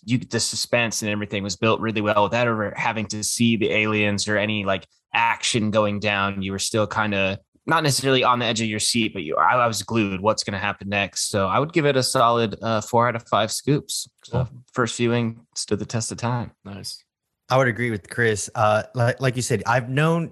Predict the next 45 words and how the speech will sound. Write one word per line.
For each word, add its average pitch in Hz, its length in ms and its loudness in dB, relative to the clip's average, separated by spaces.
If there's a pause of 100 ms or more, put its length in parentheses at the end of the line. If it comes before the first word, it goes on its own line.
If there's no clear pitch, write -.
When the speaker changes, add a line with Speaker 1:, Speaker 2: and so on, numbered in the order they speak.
Speaker 3:
I've 139 160 0
known 190 160 2
you 185 80 0
for 147 220 -2
many 147 480 -2
years, 156 460 -2
and 123 140 -2
I've 95 160 -2
always 135 400 0
known 123 280 0
Contact 113 640 -4 (200)
to - 80 -14
be 110 200 -2
one 107 200 0
of 110 60 -6
your 104 380 0
favorite 101 320 -4
movies. 101 560 -8 (420)
And 107 140 2
for 113 80 0
some 156 280 0
reason, 131 300 -2
just 107 280 -8 (260)
never 110 540 2
got 101 220 0
around 101 280 -2
to - 80 -12
watching 110 460 0
it. 101 280 0 (380)
But 123 100 4
like, 120 160 4
as 110 140 -2
Chris 127 240 -2
said, 104 340 0 (400)
just - 280 0
from 180 120 0
the 233 80 0
get-go, 120 520 0
man, 95 360 -4
I 120 100 0
just 143 300 -4
was 117 200 -4
really 127 240 0
captivated 101 720 -2
about 98 420 2